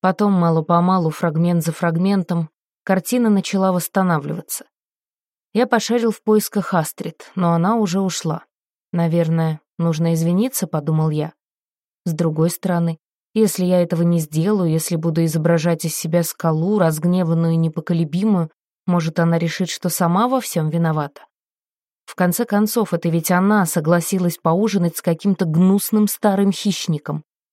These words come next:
Глупая корова. Астрид подарила мне эту идею. Странно, как я сам раньше не догадался. Конечно, он хотел с ней переспать. Разве можно быть такой наивной? Я встал с постели, чтобы поставить чайник на плиту, и взвыл.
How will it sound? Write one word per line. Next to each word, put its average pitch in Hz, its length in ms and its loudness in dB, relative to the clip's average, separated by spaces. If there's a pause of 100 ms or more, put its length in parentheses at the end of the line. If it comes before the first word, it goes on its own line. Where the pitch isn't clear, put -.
(120)
Глупая 165 600 -2
корова. 175 520 0 (540)
Астрид 185 440 -2
подарила 185 440 4
мне 180 240 2
эту 202 220 2
идею. 175 360 0 (520)
Странно, 220 440 0
как - 200 -6
я 170 100 2
сам 160 260 2
раньше 156 320 0
не 165 140 0
догадался. 156 640 0 (380)
Конечно, 160 600 0 (180)
он 196 140 4
хотел 180 440 0
с - 120 -6
ней 190 180 2
переспать. 214 680 -4 (320)
Разве 165 340 2
можно 233 360 2
быть 190 220 0
такой 170 340 0
наивной? 165 540 0 (1000)
Я 196 100 2
встал 262 260 0
с - 100 -6
постели, 254 440 2
чтобы 196 300 -2
поставить 202 600 0
чайник 202 420 0
на 196 100 2
плиту, 185 360 -2
и 220 60 2
взвыл. 170 380 0